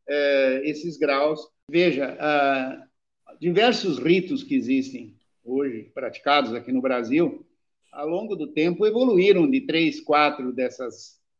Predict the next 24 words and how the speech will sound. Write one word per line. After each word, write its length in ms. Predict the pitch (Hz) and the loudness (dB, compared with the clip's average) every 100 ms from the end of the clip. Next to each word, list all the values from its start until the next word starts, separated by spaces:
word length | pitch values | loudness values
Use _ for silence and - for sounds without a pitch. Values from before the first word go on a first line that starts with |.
| _ | _
é, 360 | 123 120 117 120 | -10 -6 -6 -6
ordens, 640 | 131 143 127 117 110 - _ _ _ _ _ _ 143 | 0 0 0 -4 -12 -18 _ _ _ _ _ _ -10
é, 720 | 123 120 120 120 117 120 - _ | -8 -6 -8 -10 -12 -16 -20 _
progressivas 840 | - 151 139 123 - 175 139 117 110 | -4 -2 0 -2 -2 0 0 -2 -8
ou 100 | 113 | -10
paralelas, 680 | 135 120 131 175 165 131 - - _ _ | -8 -6 -2 0 -2 -4 -12 -20 _ _
é, 360 | - 156 160 160 | -2 0 2 0
pra 580 | - - 202 202 160 127 | -2 0 4 4 4 2
doze, 760 | 127 - 160 180 180 147 160 | -4 2 8 10 8 4 -2
quinze, 720 | - 175 175 165 139 165 139 - _ 156 | -4 -2 0 0 0 -2 -2 -8 _ 0
e 100 | 202 | 2
aí 220 | 208 226 | 2 0
sim, 280 | 202 185 - | -2 -2 -2
criaram 600 | 180 196 180 202 226 214 | 2 2 2 0 -2 -4
uma, 720 | 147 135 - 147 139 135 131 | -4 -4 -6 -6 -4 -6 -8
uma 680 | 135 135 135 135 131 - 233 226 _ _ _ _ _ _ _ _ _ | -8 -6 -6 -8 -12 -14 -20 -20 _ _ _ _ _ _ _ _ _
expansão, 840 | - - 190 165 - - 220 185 143 | -20 0 4 4 2 0 4 4 4
vamos 240 | 143 160 | 0 -4
chamar 300 | 160 143 156 | -4 -4 -4
assim, 420 | 131 - 175 185 - - _ _ _ _ | -6 -4 -4 -4 -10 -20 _ _ _ _
é, 540 | 143 147 147 143 139 | 0 4 4 4 0
mas 260 | 143 170 156 | 2 2 2
isso 280 | 220 220 208 | -2 -4 -4
não 420 | 175 175 208 190 | -2 0 -2 -8